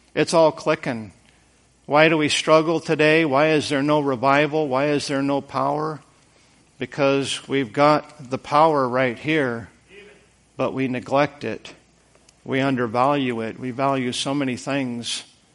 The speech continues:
so much more than the Bible.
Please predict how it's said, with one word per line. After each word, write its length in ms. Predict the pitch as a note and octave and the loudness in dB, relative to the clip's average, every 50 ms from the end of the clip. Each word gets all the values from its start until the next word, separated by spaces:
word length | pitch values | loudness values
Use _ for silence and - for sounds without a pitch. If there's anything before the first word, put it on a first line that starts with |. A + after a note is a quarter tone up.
| _ _ _ _ | _ _ _ _
so 220 | - - - D3+ | -8 -4 0 0
much 300 | D3 C#3+ C3 B2 - - | 2 2 0 -2 -4 -6
more 400 | C3+ C3 C3+ C#3+ C#3 C3 B2 A#2+ | -8 -6 -2 0 0 0 0 -2
than 480 | A2 G2 B2+ B2+ B2 A#2+ A#2+ A#2 A#2 F2+ - - - | -4 -4 -4 -4 -4 -4 -4 -6 -8 -10 -14 -14 -10
the 100 | C#3 A#2 | -8 -6
Bible. 560 | G2 A#2+ A#2+ B2+ C3 B2 A2 A#2 A2+ A#2 F#2 | -4 -2 -2 -2 -2 -2 -4 -6 -8 -8 -10